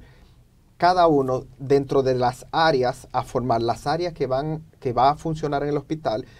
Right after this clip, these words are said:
cuál es el equipamiento que va a funcionar, y luego eso convertirlo en áreas útiles o áreas de metro cuadrado. Pero también requiere unos pasos previos donde tú vas manejando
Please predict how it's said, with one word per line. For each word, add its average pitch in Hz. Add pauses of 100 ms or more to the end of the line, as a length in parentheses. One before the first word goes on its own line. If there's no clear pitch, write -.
(120)
cuál 156
es 160
el 156
equipamiento 143
que 147
va 131
a -
funcionar, 151 (720)
y 208
luego 190
eso 170
convertirlo 156
en 165
áreas 123
útiles 156 (120)
o 120
áreas 135
de 127
metro 117
cuadrado. 95 (800)
Pero 196
también 160
requiere 160
unos 180
pasos 156
previos 123
donde 123
tú 147
vas 156
manejando 127